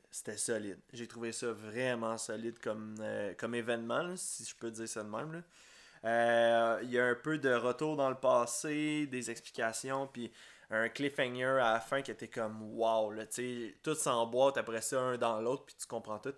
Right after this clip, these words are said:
Sincèrement, Frank, là, si t'as la chance de pouvoir le lire, parce que là, euh, Chris,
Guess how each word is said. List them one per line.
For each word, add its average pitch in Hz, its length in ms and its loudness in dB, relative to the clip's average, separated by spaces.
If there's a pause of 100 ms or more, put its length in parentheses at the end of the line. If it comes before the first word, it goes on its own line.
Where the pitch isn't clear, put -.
(260)
Sincèrement, 127 540 0
Frank, 139 300 -4
là, 143 140 0
si - 160 -4
t'as 120 120 0
la 107 120 2
chance 131 380 -2
de 120 80 -2
pouvoir 117 260 -2
le 113 100 2
lire, 120 140 -2
parce 131 120 -10
que 120 80 -8
là, 120 80 -2
euh, 117 580 0
Chris, 147 200 -4